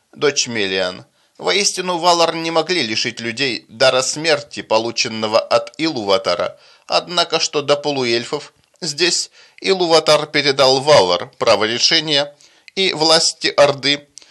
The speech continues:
судили позволить сыновьям Эарендиля самим избрать свою судьбу. Эльранд пожелал остаться с перворождёнными, и удел перворождённых дарован был ему. Эльросу же,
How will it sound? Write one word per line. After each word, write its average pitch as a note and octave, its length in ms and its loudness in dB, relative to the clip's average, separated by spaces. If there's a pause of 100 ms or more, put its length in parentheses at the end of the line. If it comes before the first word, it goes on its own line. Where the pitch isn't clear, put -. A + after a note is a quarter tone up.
(120)
судили F#3+ 520 0
позволить C#3+ 580 0
сыновьям C3 600 0
Эарендиля C3 880 2
самим A#2+ 560 -2
избрать A2+ 480 -4
свою G#2 300 -4
судьбу. F#2+ 520 -8 (300)
Эльранд A2+ 640 0 (300)
пожелал E3+ 420 2
остаться C3+ 440 0
с - 80 -8
перворождёнными, C#3 1120 -2 (300)
и F3+ 220 -2
удел D#3 400 0
перворождённых D3 1120 0
дарован G2+ 460 2
был G2+ 200 -6
ему. G2 380 -8 (300)
Эльросу A#2 560 -2
же, F#2+ 240 -2